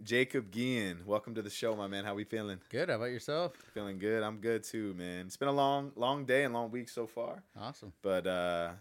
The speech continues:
Speaker 1: nonetheless, I'm happy to have you on, man. Uh, funny enough, Jacob was one of my first guests on Orange
Speaker 2: <laughs>
Speaker 1: County's very own, but we lost the files. Uh, we're not gonna put blame or point out who that is,
Speaker 2: <laughs>
Speaker 1: but, uh, we all know.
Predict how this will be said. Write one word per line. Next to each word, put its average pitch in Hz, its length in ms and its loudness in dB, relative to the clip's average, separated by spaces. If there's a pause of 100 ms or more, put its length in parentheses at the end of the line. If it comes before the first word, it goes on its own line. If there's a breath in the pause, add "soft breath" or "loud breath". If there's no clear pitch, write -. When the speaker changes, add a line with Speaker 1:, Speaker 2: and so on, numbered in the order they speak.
Speaker 1:
nonetheless, 101 500 0
I'm 101 80 -6
happy 107 220 0
to 101 60 -2
have 101 180 -2
you 104 120 -4
on, 101 200 -6
man. 95 360 -6
Uh, 92 260 2
funny 147 300 4
enough, 127 440 2 (480 loud breath)
Jacob 139 260 10
was 143 140 4
one 147 100 6
of 131 60 2
my 117 100 4
first 127 400 6
guests 110 500 8
on 104 200 4
Orange 131 280 2
Speaker 2:
<laughs> - 20 -12
Speaker 1:
County's 110 280 6
very 101 320 8
own, 101 160 2
but 98 60 -2
we 98 120 2
lost 104 300 4
the 101 80 -2
files. 90 640 2 (420 soft breath)
Uh, 92 260 0
we're 95 80 0
not 101 160 0
gonna 98 140 -4
put 98 240 0
blame 104 320 -2
or 98 80 -2
point 113 340 -2
out 110 200 4
who 123 180 4
that 110 240 6
is, 131 340 2
Speaker 2:
<laughs> - 40 -4
Speaker 1:
but, 104 180 2
uh, 101 340 2
we 127 140 2
all 113 160 4
know. 95 240 -4